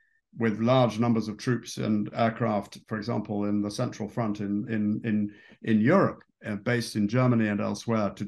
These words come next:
deter a group of Soviet forces, Germany, from attacking West Germany. But it, at home, it was civil defense. It was civil defense exercises. It was home defense. All that structure. And I mean, none of it exists now.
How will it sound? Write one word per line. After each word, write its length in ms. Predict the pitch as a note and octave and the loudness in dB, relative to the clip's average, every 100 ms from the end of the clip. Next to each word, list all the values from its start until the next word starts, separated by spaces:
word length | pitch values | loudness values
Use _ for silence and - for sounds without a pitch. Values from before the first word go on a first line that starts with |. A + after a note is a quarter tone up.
| - | -10
deter 420 | G2+ G2+ C3 A#2 G#2+ | -14 -4 0 2 0
a 120 | G#2 - - - _ _ | -4 -14 -20 -20 _ _
group 180 | B2+ G#2+ | 2 2
of 60 | |
Soviet 360 | A#2+ A#2+ G#2+ G#2+ | 2 4 2 0
forces, 300 | A#2 G#2+ G#2 | -4 -4 -4
Germany, 400 | B2 A#2 A2 G#2 | 0 4 4 2
from 220 | A2+ G#2 | 0 -2
attacking 440 | G#2 B2 A2+ A2 | 0 -2 -2 -2
West 240 | G#2 G#2 - | 0 -2 -2
Germany. 380 | D3+ C3 - - _ _ _ _ - | 0 0 -2 -8 _ _ _ _ 0
But 140 | A#2+ | 2
it, 160 | B2 - | 2 -2
at 120 | A#2+ G#2+ | -4 2
home, 320 | E3 E3 G2 | 4 6 4
it 120 | - | 0
was 220 | A2+ G#2 | -4 -2
civil 240 | - C3 B2+ | 0 2 2
defense. 560 | C3 F#3 D3 - - | 0 -2 -2 -6 -8
It 160 | A2+ - | -10 -4
was 320 | A2 G#2 - _ | -4 -4 -10 _
civil 300 | - - C3+ | -6 -2 0
defense 340 | B2 C3 C3+ C3 | 0 0 -2 -2
exercises. 800 | D#3+ - B2+ F#2+ F2 - F#2+ B2 | -4 -6 -4 -4 -6 -10 -10 -10
It 120 | - | -8
was 140 | G#2+ | -8
home 240 | - D3+ D3 | -2 0 2
defense. 560 | C3 D#3 D3 - - - - _ _ _ _ _ _ _ - | 0 0 -2 -4 -10 -16 -20 _ _ _ _ _ _ _ -4
All 420 | G3 A3 A3 G3 | 4 6 8 6
that 320 | B2+ F#2 - | 2 -2 -8
structure. 580 | - - G2 - - - _ | -14 -10 -10 -12 -16 -18 _
And 120 | C3 | 0
I 40 | C#3+ | 2
mean, 340 | D#3+ D#3 D#3 | 4 4 2
none 180 | F3 A#3 | 4 6
of 120 | E3+ | 4
it 80 | G#2+ | 0
exists 440 | E2+ - - - | -6 -12 -14 -14
now. 240 | - F2 | -12 -12